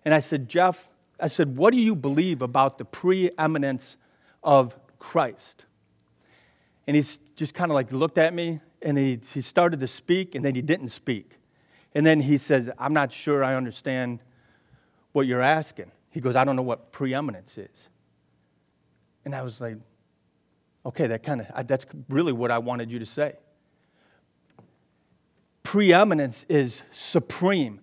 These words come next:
highest rank, right? Supreme, highest rank. He knew that answer. If I said, "Jesus," I mean, if I asked him and I said, "Jeff, do you believe that, that Jesus is the highest,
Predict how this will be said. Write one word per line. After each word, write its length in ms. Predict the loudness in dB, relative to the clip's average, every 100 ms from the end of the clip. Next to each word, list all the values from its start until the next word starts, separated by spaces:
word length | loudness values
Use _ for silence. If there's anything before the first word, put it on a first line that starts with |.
| _ _
highest 720 | -4 6 8 8 4 -2 0
rank, 300 | 2 2 -2 _ _ _ _ _ 2
right? 320 | 4 6 4 -4 _ _ _ _ _
Supreme, 600 | -8 -8 -4 -2 0 0
highest 500 | 0 4 6 6 2
rank. 240 | 2 2 0 -14 _ _
He 280 | -6 4 8
knew 280 | 8 8 6
that 240 | 8 8
answer. 420 | 6 0 -4 -10 -12 _ _ _ -2
If 140 | 2 4
I 100 | 4
said, 280 | 4 4
"Jesus," 380 | 2 -2 0 -2 0
I 80 | 0
mean, 200 | 0 0
if 180 | 2 6
I 100 | 8
asked 320 | 6 4 2
him 120 | 2
and 80 | 2
I 40 |
said, 180 | 0 -2
"Jeff, 300 | 4 4 4
do 80 | -2
you 100 | -2
believe 380 | 0 0 0 4
that, 240 | 4 2 -6 -20 -6 6
that 300 | 8 8 2
Jesus 480 | 0 0 2 -2 -2
is 140 | -4
the 100 | -4
highest, 640 | -4 4 8 8 6 0